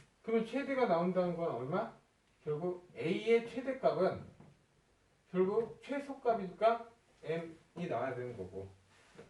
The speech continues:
만약 얘가 최소야. 그러면 A의 최소값은 얼마 나와야 돼? 백이십오 최대값이 나와야 된다, 이거. 이해하셨나요, 여기까지? 돼? 그러면 이제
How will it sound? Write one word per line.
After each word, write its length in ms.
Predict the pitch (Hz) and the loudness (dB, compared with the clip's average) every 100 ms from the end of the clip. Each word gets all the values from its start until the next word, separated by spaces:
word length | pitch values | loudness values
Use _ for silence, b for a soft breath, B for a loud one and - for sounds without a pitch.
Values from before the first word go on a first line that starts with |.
| _ _ _ _ _ - - - | _ _ _ _ _ -18 -12 4
만약 220 | 233 247 | 6 8
얘가 300 | 214 226 226 | 8 8 8
최소야. 500 | 285 269 240 - - - - - - _ - _ _ _ - _ - - - - _ | 0 2 4 4 0 -14 -20 -20 -20 _ -20 _ _ _ -20 _ -20 -20 -20 -20 _
그러면 460 | 208 214 240 247 - - | -4 2 4 2 -6 -4
A의 460 | 160 208 233 247 | 0 2 4 2
최소값은 720 | - 277 262 - 185 190 190 - - - - - _ - | 0 -6 -4 0 2 4 0 -2 -14 -20 -20 -20 _ -14
얼마 340 | 156 170 214 202 | -4 0 4 4
나와야 240 | 160 147 | 2 2
돼? 320 | - 269 - - - - - - | 4 4 2 -12 -20 -20 -20 -14
백이십오 920 | 170 175 - 156 - - - 139 143 - | -8 -8 -8 -12 -14 -18 -12 -8 -8 -8
최대값이 480 | - 233 - 190 127 | -8 -6 -4 -4 -4
나와야 220 | 117 123 | -6 -6
된다, 240 | 104 95 120 | -8 -10 -10
이거. 200 | - - _ _ - - - - 170 | -12 -18 _ _ -20 -20 -20 -12 2
이해하셨나요, 440 | 190 208 190 156 | 4 4 2 0
여기까지? 300 | 120 123 - - _ _ _ _ _ _ _ _ | -2 -4 -6 -12 _ _ _ _ _ _ _ _
돼? 300 | 202 214 - _ _ _ _ _ - | -2 -2 -6 _ _ _ _ _ -2
그러면 320 | 277 254 202 | 4 6 4
이제 340 | 214 214 151 | 4 4 4